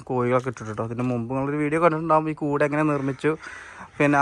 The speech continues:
ആയിരം രൂപയ്ക്ക് എങ്ങനെ നിർമ്മിച്ചു എന്നുള്ളതൊക്കെ ഞാൻ ഇതിന് മുമ്പ് ഒരു വീഡിയോ ഇട്ടിരുന്നു. കാരണം അങ്ങനത്തെ ഒരു കൂട് വാങ്ങാൻ ചുരുങ്ങിയൊരു നാലായിരം രൂപ ഇപ്പോൾ വരുന്നുണ്ട് ഏകദേശം.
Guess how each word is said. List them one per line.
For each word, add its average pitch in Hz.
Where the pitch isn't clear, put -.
ആയിരം 151
രൂപയ്ക്ക് 156
എങ്ങനെ 147
നിർമ്മിച്ചു 143
എന്നുള്ളതൊക്കെ 143
ഞാൻ 143
ഇതിന് 139
മുമ്പ് 131
ഒരു 135
വീഡിയോ 123
ഇട്ടിരുന്നു. 113
കാരണം 123
അങ്ങനത്തെ 127
ഒരു 143
കൂട് 147
വാങ്ങാൻ 147
ചുരുങ്ങിയൊരു 143
നാലായിരം 139
രൂപ 139
ഇപ്പോൾ 139
വരുന്നുണ്ട് 117
ഏകദേശം. 104